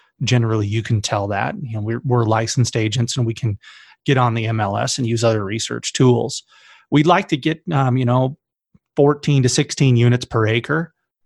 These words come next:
depending on where we're building. We wanna be in a landlord-friendly state. We wanna be somewhere where we can operate, right? We, we think there are a lot of great markets out there, but we can't operate in all of them. It's, it's, when you're gonna do this business model that we do,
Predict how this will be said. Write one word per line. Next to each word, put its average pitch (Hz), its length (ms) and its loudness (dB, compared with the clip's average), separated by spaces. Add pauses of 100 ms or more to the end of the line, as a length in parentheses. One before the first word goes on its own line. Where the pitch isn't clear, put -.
depending 117 400 0
on 110 160 0
where 107 120 2
we're 107 120 0
building. 107 340 0
We 120 80 4
wanna 110 200 0
be 113 100 2
in 110 60 2
a 110 60 2
landlord-friendly 110 760 0
state. - 420 -2 (360)
We 131 80 4
wanna 127 180 2
be 127 100 -4
somewhere 135 340 0
where 107 220 0
we 110 140 0
can 151 180 0
operate, 117 540 0
right? 113 200 -6
We, 123 260 -2 (440)
we 117 100 0
think 123 200 0
there 120 100 2
are 110 60 2
a 104 40 2
lot 120 200 2
of 190 40 -4
great 107 200 -2
markets 104 360 -2
out 95 160 -2
there, 104 140 -6
but 113 120 -6
we 107 80 -6
can't 101 220 -6
operate 95 340 -6
in 98 100 -8
all 104 240 2
of 101 60 -6
them. 98 160 -12
It's, - 200 -14
it's, - 260 -6 (360)
when 113 140 -2
you're 113 100 0
gonna 104 160 0
do 117 220 0
this 104 180 -2
business 123 420 -2
model 107 240 2
that 104 80 -4
we 104 140 -8
do, 104 300 0